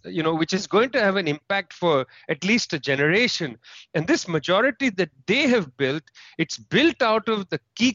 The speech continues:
classes, you know, lower middle class, sections of the dispossessed, former working class, and, and so on are, are part of this. Um, he's built this big majority, but it's with the wrong argument, you know, as far as the future is concerned.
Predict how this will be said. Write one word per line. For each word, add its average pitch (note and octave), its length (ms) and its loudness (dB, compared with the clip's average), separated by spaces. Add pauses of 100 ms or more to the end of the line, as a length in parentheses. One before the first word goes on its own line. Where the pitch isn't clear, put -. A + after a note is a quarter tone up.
classes, D#3+ 560 -2
you C#3 80 -8
know, D3 260 2 (480)
lower F3 220 2
middle F#3+ 240 -2
class, F3 420 0
sections G#3 640 -2
of F#3 160 0
the D#3 100 0
dispossessed, F3 760 -2
former F3 440 0
working E3 460 -4
class, E3+ 340 -2
and, E3 200 -8
and D#3 160 -8
so D#3 180 -2
on D#3 200 4 (320)
are, E3 200 0
are D#3 120 -2 (100)
part B3+ 300 2
of E3 180 -2
this. C3+ 320 -2 (360)
Um, F3 240 -2
he's F3+ 200 -2
built A#3+ 340 0 (100)
this B3 240 -4 (180)
big F#3 240 -2
majority, F3 580 0
but F#3 220 -2
it's - 300 -6 (200)
with F#3+ 140 -2
the G3+ 100 -2
wrong G#3+ 240 2
argument, F#3 560 -2 (160)
you D3 80 -8
know, D#3 100 0
as D3+ 180 0
far E3+ 220 0
as E3 160 -2
the E3 80 -6
future E3 420 -2
is F3 200 0
concerned. B2+ 540 -6